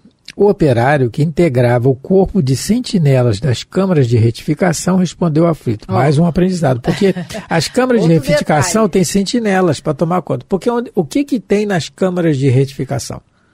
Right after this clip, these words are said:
Speaker 1: Pessoas que precisam ser, o que que é retificar? É consertar. Pessoas que estão desequilibradas e precisam do reequilíbrio.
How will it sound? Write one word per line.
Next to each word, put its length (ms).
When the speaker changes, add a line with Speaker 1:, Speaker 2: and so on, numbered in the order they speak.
Speaker 1:
Pessoas 580
que 80
precisam 540
ser, 440
o 60
que 120
que 120
é 20
retificar? 960
É 100
consertar. 800
Pessoas 420
que 80
estão 240
desequilibradas 1000
e 40
precisam 480
do 140
reequilíbrio. 720